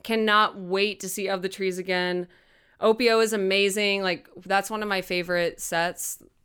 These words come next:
from a few years ago is Opio played,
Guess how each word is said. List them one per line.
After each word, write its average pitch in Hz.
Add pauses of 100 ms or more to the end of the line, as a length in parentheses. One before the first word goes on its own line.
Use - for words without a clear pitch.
(220)
from 175
a 160
few 185
years 170
ago 170
is 165
Opio 170
played, 170